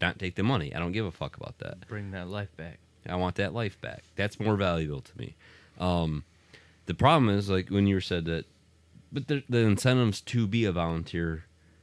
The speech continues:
Speaker 1: are very low. There's, there's
Speaker 2: How do you get people to sign up for that?
Speaker 1: it, and that's the thing is,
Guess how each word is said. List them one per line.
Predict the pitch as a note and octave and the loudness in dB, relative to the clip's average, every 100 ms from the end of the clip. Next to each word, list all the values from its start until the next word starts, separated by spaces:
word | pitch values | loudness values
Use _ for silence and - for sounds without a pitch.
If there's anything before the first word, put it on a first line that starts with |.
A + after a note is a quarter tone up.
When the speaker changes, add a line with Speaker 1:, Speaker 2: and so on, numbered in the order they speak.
| _ | _
Speaker 1:
are | - F#2 | -4 0
very | F#2+ E2+ E2 | 0 0 -2
low. | D#2 D2+ C#2+ - _ _ _ _ _ _ _ _ _ _ _ _ _ _ _ _ _ - | -2 -6 -8 -10 _ _ _ _ _ _ _ _ _ _ _ _ _ _ _ _ _ -2
There's, | G#2 G2 | 0 4
there's | A#2 A2+ G2+ - - | 6 6 2 -8 -4
Speaker 2:
How | D3+ | -2
do | D#3+ | -2
you | C#3 | -2
get | C3 - | -4 -4
people | C3+ C#3 A2+ A2+ | -6 -6 -6 -8
to | F#2+ | -8
sign | A#2+ A2+ | -6 -4
up | A2 - | -4 -8
for | G#2 | -10
that? | G2 D#2+ _ _ _ _ | -10 -10 _ _ _ _
Speaker 1:
it, | - C3 - | -10 -8 -4
and | C3+ B2 | 0 0
that's | A2+ - | 0 -4
the | F#2+ | -10
thing | E2 C3+ B2+ D2 | -2 0 2 0
is, | C#2+ - | -6 -12